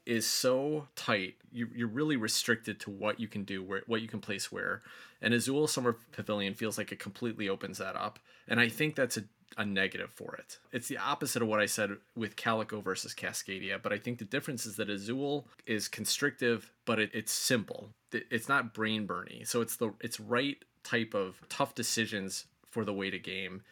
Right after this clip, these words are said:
where Calico is too brain burny for the weight of game that it is, for the, the heaviness of it. And so Calico makes it more fun and relaxing for that weight of game. Azul Summer Pavilion, I feel like the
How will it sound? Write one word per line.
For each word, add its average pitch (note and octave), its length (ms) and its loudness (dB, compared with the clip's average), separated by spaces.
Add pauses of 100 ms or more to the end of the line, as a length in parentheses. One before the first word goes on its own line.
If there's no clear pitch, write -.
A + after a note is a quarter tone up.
(140)
where A#2 120 2
Calico A#2 600 4
is - 180 -6
too - 240 -4
brain G2 340 -2
burny F#2 280 -2
for F#2+ 140 -10
the F#2 80 -6
weight F2+ 180 -6
of F2 100 -8
game G2+ 240 -12
that - 120 -12
it - 100 -10
is, A2 100 -10
for - 140 -10
the, - 200 -10
the - 80 -4
heaviness - 440 -6
of - 100 -6
it. - 160 -12 (500)
And A2 120 2
so A#2 120 4
Calico C#3 500 4
makes A2 300 0
it G2+ 80 0
more G#2 240 -2
fun G#2 560 -2
and G2 120 -6
relaxing F#2+ 540 -2
for - 160 -6
that F2+ 180 -4
weight F#2+ 160 -4
of F2+ 120 -4
game. G2 300 -8 (340)
Azul C3+ 260 6
Summer B2 240 4
Pavilion, G#2+ 480 0
I G2 80 2
feel A#2 220 0
like G#2+ 260 2
the G2 420 -4